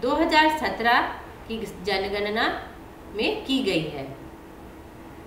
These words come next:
कर्नाटक में हाथियों की संख्या सबसे अधिक थी, उसके बाद असम और केरल का स्थान आता है।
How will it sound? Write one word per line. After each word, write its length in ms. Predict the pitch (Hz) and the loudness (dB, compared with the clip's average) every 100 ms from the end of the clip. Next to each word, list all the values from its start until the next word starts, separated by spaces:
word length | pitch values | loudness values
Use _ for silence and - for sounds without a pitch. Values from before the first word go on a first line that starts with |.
| - - | -8 6
कर्नाटक 580 | 262 269 294 294 370 302 | 8 10 8 8 4 4
में 260 | 302 302 | 2 4
हाथियों 360 | 247 240 285 320 | 6 6 4 0
की 160 | 311 302 | 0 0
संख्या 520 | 254 233 247 269 277 | 0 0 2 2 2
सबसे 380 | 247 - 339 302 | 0 0 2 4
अधिक 440 | 196 208 330 - - - - - - - - - | 4 2 0 -2 -10 -16 -16 -14 -14 -14 -16 -6
थी, 340 | 226 311 - | -2 0 0
उसके 400 | 240 233 - 330 | -2 -4 2 4
बाद 400 | 320 302 381 - | 8 8 8 4
असम 360 | 202 196 262 349 | 0 2 4 2
और 240 | - 196 | 4 2
केरल 580 | - - 254 277 311 311 | 2 0 0 2 2 2
का 360 | 311 285 - - | 6 6 6 -2
स्थान 440 | - - 220 196 | -8 -2 2 2
आता 240 | 160 156 151 | 2 0 -4
है। 380 | 147 - - | -4 -8 -10